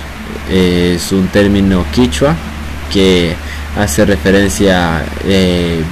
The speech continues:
vives, l-,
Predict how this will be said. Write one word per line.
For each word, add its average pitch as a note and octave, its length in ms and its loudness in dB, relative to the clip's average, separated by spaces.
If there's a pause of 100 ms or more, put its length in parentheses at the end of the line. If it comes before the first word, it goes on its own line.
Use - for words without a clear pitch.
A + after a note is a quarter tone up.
vives, C3+ 560 4 (2500)
l-, F#2 460 0